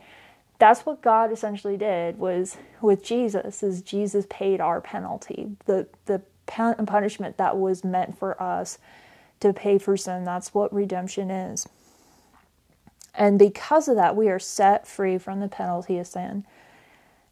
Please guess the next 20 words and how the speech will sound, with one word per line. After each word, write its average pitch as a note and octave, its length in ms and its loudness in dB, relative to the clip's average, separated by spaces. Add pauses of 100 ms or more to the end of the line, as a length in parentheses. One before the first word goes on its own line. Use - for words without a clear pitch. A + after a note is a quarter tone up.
(120)
You G#3 100 2
know, F#3+ 240 4 (200)
propitiation, A3 1300 4 (280)
that's F#3+ 300 2
the G#3 140 -2
correct F#3+ 440 -2 (140)
term, F3+ 460 -6 (440)
<laughs> - 420 -14
is G3+ 400 0 (500)
the G3+ 140 8
death G3 520 6
of A3 180 -6
Christ F3 540 2 (120)
satisfies G#3+ 1000 4
the A3 140 -6
demands F3+ 600 -4
of G3 180 -8
a G3 80 -2
holy F#3 380 -6
God. - 380 -4